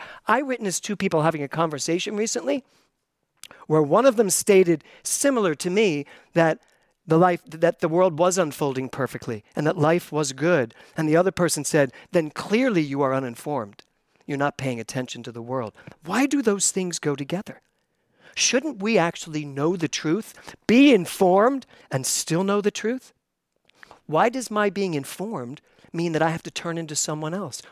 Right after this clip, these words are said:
or you, or you, or you? And I know that we know the answer to that. So Socrates said this, "The only true wisdom is in knowing that you know nothing."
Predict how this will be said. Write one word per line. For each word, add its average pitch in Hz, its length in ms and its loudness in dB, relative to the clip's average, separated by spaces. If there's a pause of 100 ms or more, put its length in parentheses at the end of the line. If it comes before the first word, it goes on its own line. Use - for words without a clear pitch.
(140)
or 165 200 -2
you, 180 360 -6 (300)
or 147 200 -2
you, 170 380 -8 (280)
or 127 180 -6
you? 151 400 -8
And 123 120 -8
I 123 60 -6
know 127 420 -8 (460)
that 113 100 -10
we 135 140 -4
know 123 160 -4
the 120 140 -8
answer 135 260 -8
to 113 140 -10
that. 110 200 -10 (600)
So 240 340 4 (1080)
Socrates 147 760 0
said 131 220 0
this, - 480 -6 (420)
"The 165 140 6
only 220 240 4
true 320 420 2
wisdom 123 680 -4 (440)
is 147 180 -2
in 147 180 0
knowing 151 520 0 (280)
that - 200 -4
you 175 100 -6
know 180 260 -2
nothing." 147 460 -6